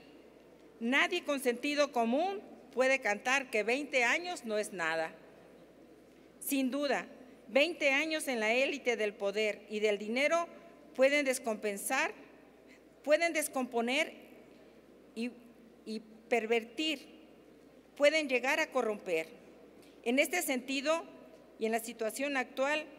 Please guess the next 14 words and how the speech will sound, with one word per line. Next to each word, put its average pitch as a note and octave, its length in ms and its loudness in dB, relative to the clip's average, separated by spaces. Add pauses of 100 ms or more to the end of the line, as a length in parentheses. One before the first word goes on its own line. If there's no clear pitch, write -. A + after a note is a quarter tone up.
(160)
si B3+ 160 -4
realmente D4+ 640 0
queremos C#4 480 2
construir B3 720 -4
una C#4 240 0
sana C#4 340 2
y A3+ 80 0
efectiva A3+ 460 -2
impartición A#3+ 560 -4
de B3+ 80 4
justicia B3+ 640 -2 (320)
en G3+ 100 -4
nuestra A3 260 -2
sociedad, A3+ 580 0